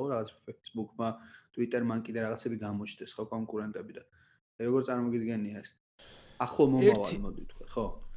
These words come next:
Speaker 2: ერთი მგონია, რომ, ა, Facebook-ი, Twitter-ი, ეს ყველანი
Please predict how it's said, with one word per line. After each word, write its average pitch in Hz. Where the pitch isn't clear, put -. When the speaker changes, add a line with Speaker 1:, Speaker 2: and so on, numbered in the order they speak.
Speaker 2:
ერთი 202
მგონია, 160
რომ, 196
ა, 143
Facebook-ი, 160
Twitter-ი, 143
ეს 135
ყველანი 135